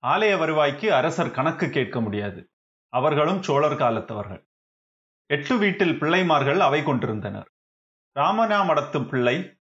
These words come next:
மார்த்தாண்ட மடத்து பிள்ளை, குளத்தூர் பிள்ளை, கழக்கூட்டத்து பிள்ளை, செம்பழஞ்சி பிள்ளை, பள்ளிச்சல் பிள்ளை, குடமான் பிள்ளை, வெங்கானூர் பிள்ளை என எட்டு பேருமே அவர்கள் மண்ணில் கேட்பாரற்று தனியரசு நடத்தி வந்தனர்.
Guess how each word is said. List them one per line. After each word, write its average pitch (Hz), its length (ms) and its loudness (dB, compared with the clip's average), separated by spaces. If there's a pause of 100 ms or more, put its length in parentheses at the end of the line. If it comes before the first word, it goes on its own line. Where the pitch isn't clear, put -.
மார்த்தாண்ட 180 520 0
மடத்து 135 360 -2
பிள்ளை, 117 480 -4 (260)
குளத்தூர் 175 480 0
பிள்ளை, 117 500 -2 (180)
கழக்கூட்டத்து 170 680 0
பிள்ளை, 117 580 -2 (220)
செம்பழஞ்சி 185 600 0
பிள்ளை, 120 480 -2 (300)
பள்ளிச்சல் 190 500 2
பிள்ளை, 120 520 -2 (280)
குடமான் 185 480 2
பிள்ளை, 117 560 -2 (260)
வெங்கானூர் 185 580 2
பிள்ளை 123 520 0
என 143 180 0
எட்டு 135 320 0
பேருமே 170 380 0
அவர்கள் 143 400 2
மண்ணில் 143 400 0
கேட்பாரற்று 151 840 0
தனியரசு 180 560 2
நடத்தி 135 320 0
வந்தனர். 101 520 -6